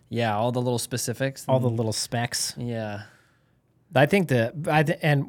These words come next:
Speaker 2: we, we did go into those in the past ones.
Speaker 1: Yeah.
Speaker 2: But I think over the past couple months, I've had a really big realization of how important brand awareness is gonna be
Speaker 1: Yeah.
Speaker 2: in twenty twenty-four.
Speaker 1: Yeah.
Speaker 2: And I thi-, honestly, I think for the, for the next couple of years,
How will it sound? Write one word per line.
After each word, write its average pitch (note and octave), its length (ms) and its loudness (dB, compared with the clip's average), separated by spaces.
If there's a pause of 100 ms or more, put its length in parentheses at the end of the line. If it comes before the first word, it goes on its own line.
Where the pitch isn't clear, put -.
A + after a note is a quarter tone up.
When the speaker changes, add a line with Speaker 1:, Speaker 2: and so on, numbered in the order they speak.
(120)
Speaker 2:
we, C#3+ 140 4 (600)
we D#3+ 180 6
did D#3 240 6
go E3 180 8
into F3+ 160 6
those F3 220 4
in E3+ 40 4
the D#3 100 6
past B2 340 -2
ones. F#3 420 -4
Speaker 1:
Yeah. A2 240 -8 (420)
Speaker 2:
But C3 140 6
I C3 40 4
think C#3 200 4
over C3 180 4
the A#2 100 2
past A#2+ 420 -2 (340)
couple C3+ 240 0
months, A2 320 0
I've G#2+ 320 -8 (440)
had C#3+ 180 2
a C3+ 40 4
really A#2+ 360 0
big A2 260 -2
realization G#2 600 -2
of D#2+ 80 -10
how A#2+ 260 -4
important G2+ 540 -6
brand F#2 260 -4
awareness E2+ 380 -8
is F#2 100 -10
gonna F#2+ 220 -8
be F2 360 -8
Speaker 1:
Yeah. G#2 280 -10 (640)
Speaker 2:
in B2 160 2
twenty G#2 240 -2
twenty-four. F2 640 -8
Speaker 1:
Yeah. G#2+ 220 -14
Speaker 2:
And A#2 80 2
I A#2+ 40 2
thi-, C#3 200 0
honestly, B2 340 0
I G2+ 80 -4
think B2 200 -6
for - 120 -8
the, F#2+ 140 -6 (240)
for - 120 -8
the G2+ 80 -4
next F#2+ 220 -8
couple - 220 -12
of - 60 -18
years, - 400 -14